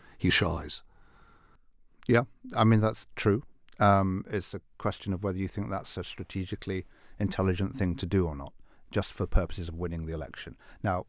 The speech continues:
Speaker 2: you look beyond the
Speaker 1: But, but hold on, just what you're implicit in that is he's gonna win the election and then get in and do things.
Speaker 2: I think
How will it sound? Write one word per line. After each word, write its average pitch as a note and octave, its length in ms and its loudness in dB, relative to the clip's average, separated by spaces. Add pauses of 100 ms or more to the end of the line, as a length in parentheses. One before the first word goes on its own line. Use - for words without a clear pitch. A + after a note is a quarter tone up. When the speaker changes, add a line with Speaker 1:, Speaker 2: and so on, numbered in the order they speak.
Speaker 2:
you A#2+ 100 -2
look - 180 6
beyond G#2 240 6
the G2+ 40 0
Speaker 1:
But, - 120 6
but C3+ 80 8
hold C3+ 140 10
on, A2 60 6
just - 140 2
what D3 140 6
you're A#2+ 220 10
implicit - 380 6
in G#2+ 100 8
that G2 200 8
is F#2+ 220 4 (760)
he's A#2 140 6
gonna A#2 140 6
win C#3 180 10
the B2 80 8
election F2 460 2
and A2+ 120 10
then G#2+ 120 10
get G2 140 6
in F#2+ 120 6
and F#2+ 100 6
do G2 140 6
things. - 420 -6 (300)
Speaker 2:
I - 80 2
think - 260 2